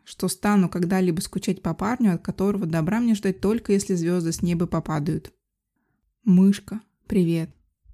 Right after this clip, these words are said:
шепчет Демид и не случайно прикасается к моей руке, которой я держусь за прутья железной двери. Мимолётная искра пробивает всё тело и заставляет вздрогнуть на месте. "Я уже и не надеялся, что ты осмелишься высунуть свой носик".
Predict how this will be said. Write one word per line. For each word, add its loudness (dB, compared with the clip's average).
шепчет 0
Демид 2
и 2
не 8
случайно 2
прикасается -2
к -14
моей 6
руке, 0
которой 2
я 2
держусь 0
за 0
прутья 2
железной 2
двери. 0
Мимолётная 4
искра 0
пробивает 2
всё -4
тело 0
и 4
заставляет 0
вздрогнуть 2
на 2
месте. -2
"Я -2
уже -2
и 2
не 2
надеялся, -2
что -6
ты -8
осмелишься -4
высунуть -4
свой -6
носик". -4